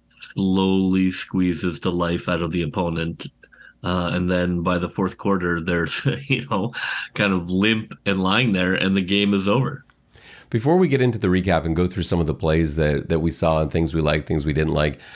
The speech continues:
Speaker 2: let's just talk about the, the atmosphere, the environment, the festivities for the hundred fiftieth anniversary. I have never in my life seen so many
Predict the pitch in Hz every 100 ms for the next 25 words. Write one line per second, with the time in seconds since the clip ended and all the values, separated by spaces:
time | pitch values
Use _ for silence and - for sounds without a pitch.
0 | - 127 160 - 185 143 127 90 85 92
1 | 92 92 - 82 87 85 82 80 80 -
2 | - 80 - 87 92 90 101 120 - 117
3 | 104 95 82 92 95 101 101 92 82 80
4 | - 90 - - 107 110 110 110 - 87
5 | 80 92 98 87 - 95 - 87 85 82
6 | 80 85 - 85 85 82 - - - -
7 | - - 113 135 117 101 107 98 95 90
8 | 92 90 85 82 80 82 82 80 - -
9 | 87 85 78 - 104 107 120 110 101 98
10 | 92 90 -